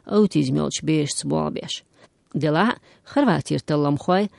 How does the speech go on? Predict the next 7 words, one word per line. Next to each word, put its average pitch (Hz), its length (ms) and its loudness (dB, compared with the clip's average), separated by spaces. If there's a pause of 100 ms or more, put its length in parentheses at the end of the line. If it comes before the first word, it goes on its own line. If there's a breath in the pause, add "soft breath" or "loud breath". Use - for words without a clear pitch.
(220 soft breath)
diagnoz 160 720 2
huattuaš 151 460 -2
jol 147 180 2
robot 175 400 2
qollan 143 320 -2
ehboabieš 143 680 -6
bu. - 120 -12